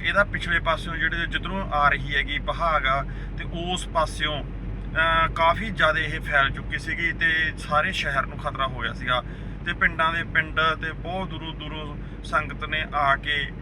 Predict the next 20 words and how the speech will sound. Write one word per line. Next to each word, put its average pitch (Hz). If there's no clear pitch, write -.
ਟਰੈਕਟਰਾਂ, 151
ਟਰੈਕਟਰ 147
ਤੇ 156
ਇਸ 151
ਸਰਦੂਲਗੜ੍ਹ 147
ਜਿਹੜਾ 160
ਸ਼ਹਿਰ 131
ਹੈਗਾ, 135
ਉਹਨੂੰ -
ਬਚਾਇਆ 117
ਸੀਗਾ। 120
ਤੇ 165
ਬਹੁਤ 190
ਦੂਰੋਂ 156
ਦੂਰੋਂ 151
ਸੀਗੀ 156
ਜਿਹੜੀ, 160
ਅਹ, 147
ਲੋਕਾਂ 156
ਨੇ 147